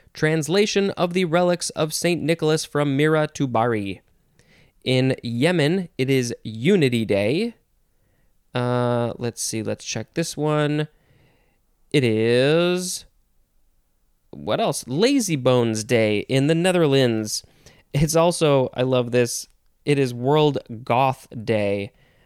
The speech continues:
Uh, what are we supposed to do on World Goth Day? Seeks to celebrate the goth style and subculture. Goth originated in the U K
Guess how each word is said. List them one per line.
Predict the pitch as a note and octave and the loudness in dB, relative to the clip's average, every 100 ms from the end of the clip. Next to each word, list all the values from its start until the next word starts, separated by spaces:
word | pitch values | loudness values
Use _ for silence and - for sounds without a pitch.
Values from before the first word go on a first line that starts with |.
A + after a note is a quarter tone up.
| _ - | _ -8
Uh, | G#2+ G#2 G#2 G#2 G2+ | -4 -2 -2 -2 -4
what | G2 - A2+ E3+ F#3+ - | -6 -10 -2 -2 -2 -4
are | A#2 | -4
we | A#2 D#3 | -2 -2
supposed | B2+ - C#3+ - | -4 -4 -4 -4
to | A#2+ | -4
do | C3 C3 | -2 -2
on | A#2 A#2 | -2 -4
World | A2 A#2+ A2+ | -2 -2 -2
Goth | A#2 A2 - | -2 -2 -4
Day? | G#2 G2+ | -8 -4
Seeks | - F#3+ | -4 -4
to | - | -6
celebrate | - D#3+ D#3+ | -2 0 -2
the | D3 | -2
goth | D#3+ D#3 | -2 -2
style | - D3+ D3 | 0 -2 0
and | D3 | -2
subculture. | D3 D3 C#3 C#3+ C#3+ C3+ B2+ | -2 -4 -2 -4 -2 -4 0
Goth | C#3 C#3+ | 0 0
originated | B2+ C3 C3 B2+ C3 A#2 | -2 -2 -2 -2 -2 -2
in | |
the | A#2 | -4
U | A2+ D#3+ | -4 -4
K | - C#3+ G3 A2+ | 0 0 2 0